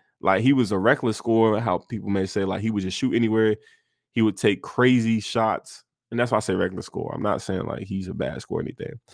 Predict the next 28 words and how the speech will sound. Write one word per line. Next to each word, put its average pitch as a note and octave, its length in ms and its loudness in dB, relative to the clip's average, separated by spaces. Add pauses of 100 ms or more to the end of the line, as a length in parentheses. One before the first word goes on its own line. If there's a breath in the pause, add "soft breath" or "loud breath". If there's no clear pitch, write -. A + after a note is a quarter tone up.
(280 loud breath)
But F#2+ 140 0
now B2 220 6
he's B2+ 300 2
matured C#3+ 540 4
his F#2 200 -2
game G2 500 0 (220)
in F#2 220 -4
many C3+ 220 6
ways G#2 360 2
possible. - 540 -10 (500)
And E2+ 140 -2
now G2 460 4 (800)
he's G#2+ 220 2
at G2+ 100 4
the F#2+ 80 0
point F#2 340 -2
where F2+ 520 -2 (1200)
he G#2+ 140 -2
can F#2 180 -2
do G2 600 0 (380)
his G2+ 280 0
thing. F2+ 220 -6
He G#2 120 -4
can A#2 100 0
do G2 140 2
his G2 160 0
thing F#2 260 -2
overall. E2+ 560 -4